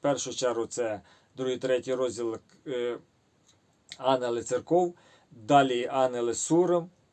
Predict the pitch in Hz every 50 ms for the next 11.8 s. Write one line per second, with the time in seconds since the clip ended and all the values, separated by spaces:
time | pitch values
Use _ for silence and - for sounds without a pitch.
0 | _ _ _ _ _ 143 135 151 147 143 139 135 135 135 127 127 139 135 135 135
1 | 123 - 131 127 131 127 110 117 117 113 113 - 135 135 127 127 120 - - 160
2 | 147 143 135 123 120 123 123 117 - - 135 127 123 - - - 117 - - 131
3 | 120 117 117 113 - - - 135 127 - - 127 120 120 117 127 160 180 190 190
4 | 180 175 160 151 - 156 147 151 156 147 143 - - - 139 131 - - - 143
5 | 139 135 131 - - 143 - - 131 123 120 123 120 - - - - _ _ _
6 | _ _ _ _ _ _ _ _ _ _ _ _ 156 151 151 139 - 139 131 127
7 | 131 127 - 156 139 139 143 143 135 131 131 131 131 131 127 123 123 120 113 104
8 | 95 95 101 101 107 110 120 135 135 135 135 131 - - - 90 95 - _ _
9 | _ _ 170 143 135 127 120 110 101 95 110 135 147 147 147 143 139 131 123 117
10 | 110 104 98 113 113 113 110 110 107 107 101 95 _ _ - 120 113 113 120 135
11 | 156 151 - 135 135 143 143 139 123 - - - 120 120 120 110